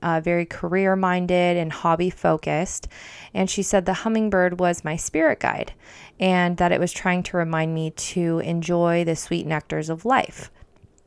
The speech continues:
Now, I've always had hummingbirds around, so this immediately resonated with me. Um,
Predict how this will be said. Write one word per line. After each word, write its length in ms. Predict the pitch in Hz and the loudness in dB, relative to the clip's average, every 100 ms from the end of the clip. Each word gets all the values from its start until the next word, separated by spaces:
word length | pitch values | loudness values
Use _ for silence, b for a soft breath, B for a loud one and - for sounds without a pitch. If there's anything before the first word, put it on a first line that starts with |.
| - - _ - - - | -20 -20 _ -20 -10 0
Now, 340 | 208 196 - - | 2 2 -2 -2
I've 180 | 277 302 | 0 0
always 400 | - 196 196 - | 2 4 4 0
had 380 | - 165 160 - | 0 0 0 -4
hummingbirds 800 | - 190 180 170 160 156 151 - | -6 -2 -2 -2 -2 -2 -6 -4
around, 640 | 175 165 156 156 262 359 B B B B - | -2 0 -2 -2 -4 -8 B B B B -10
so 400 | - 214 196 180 | 6 8 8 4
this 420 | 175 190 254 - - _ _ _ _ _ _ - | -2 0 0 -2 -8 _ _ _ _ _ _ -2
immediately 520 | 196 185 170 - 165 | 0 2 0 0 0
resonated 600 | 160 156 - 135 - - | 0 0 -2 -4 -4 -4
with 260 | 139 - - | -6 -8 -8
me. 240 | - - | -8 -6
Um, 480 | - 190 175 170 | -2 0 0 -2